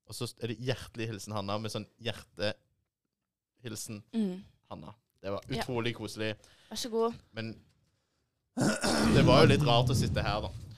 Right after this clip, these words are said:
Speaker 2: Ja, men se på en måte at her kan man, eh, det som er bra med et sånt gavekort, da, som jeg føler du snakket litt om fra før av,
Speaker 1: Ja.
Speaker 2: det er at, eh, du kan legge det på, det jeg prøvde å poengtere, det er på dine premisser, ikke sant?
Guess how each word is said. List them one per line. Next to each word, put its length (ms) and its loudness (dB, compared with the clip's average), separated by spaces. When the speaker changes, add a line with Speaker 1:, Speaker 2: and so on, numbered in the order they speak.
Speaker 2:
Ja, 80 2
men 160 4
se 240 4
på 140 0
en 40 2
måte 220 2
at 80 -6
her 160 4
kan 160 0
man, 300 2
eh, 200 4
det 140 0
som 160 2
er 80 0
bra 200 4
med 180 -4
et 80 -10
sånt 180 -8
gavekort, 380 2
da, 120 6
som 140 -2
jeg 100 2
føler 300 0
du 80 -4
snakket 400 -8
litt 160 -10
om 100 -2
fra 160 -6
før 280 -2
av, 80 -4
Speaker 1:
Ja. 200 -6
Speaker 2:
det 160 4
er 300 8
at, 220 -4
eh, 260 6
du 80 -4
kan 160 2
legge 240 0
det 120 -2
på, 160 2
det 240 -2
jeg 160 -12
prøvde 240 -2
å 60 -14
poengtere, 400 -2
det 80 -2
er 20 0
på 200 0
dine 320 2
premisser, 580 -4
ikke 120 -2
sant? 280 0